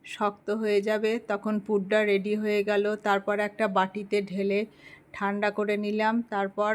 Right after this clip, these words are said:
এইভাবে গোল গোল লেচির মতো করে নিলাম। তা-, তারপর একটা বড় ডেকচিতে কিছু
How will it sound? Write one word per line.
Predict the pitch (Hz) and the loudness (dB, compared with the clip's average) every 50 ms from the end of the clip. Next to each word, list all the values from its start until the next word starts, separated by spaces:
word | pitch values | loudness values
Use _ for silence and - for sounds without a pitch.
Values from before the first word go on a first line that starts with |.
| 240 240 - | -2 -4 -2
এইভাবে | - 196 208 202 214 208 208 208 208 | 0 0 0 0 0 0 0 0 0
গোল | 196 190 202 202 202 208 | 2 4 4 4 4 2
গোল | 190 202 208 214 226 233 | 0 0 0 2 2 0
লেচির | 226 214 196 196 196 - 220 214 202 208 | 0 0 0 0 0 -2 -6 -6 -4 -2
মতো | 202 196 190 - 208 | -4 -4 -2 -4 -6
করে | 202 202 208 202 208 202 | -2 0 0 0 2 0
নিলাম। | 208 202 202 202 208 202 214 220 240 240 - _ _ _ _ _ _ _ _ - _ - _ _ _ _ - _ _ _ _ _ | 0 0 0 2 2 2 2 0 -2 -4 -6 _ _ _ _ _ _ _ _ -20 _ -20 _ _ _ _ -20 _ _ _ _ _
তা-, | - - - - _ _ _ _ _ - _ _ _ _ _ _ _ _ _ _ - - - - _ _ _ - - - - _ - - | -6 -6 -6 -6 _ _ _ _ _ -20 _ _ _ _ _ _ _ _ _ _ -20 -20 -20 -20 _ _ _ -20 -20 -20 -20 _ -2 4
তারপর | 214 220 220 214 214 214 214 | 4 4 4 4 2 4 4
একটা | 220 220 214 - - 220 214 | 4 2 2 0 -2 -2 0
বড় | 202 202 196 202 202 214 220 | 2 2 2 4 4 2 0
ডেকচিতে | 202 196 208 202 202 - - - 220 202 202 - 214 214 | 2 2 2 2 0 -2 -6 -6 -6 -4 0 0 0 0
কিছু | 214 - 208 196 - - - 220 | 0 -4 -6 -6 -6 -6 -2 0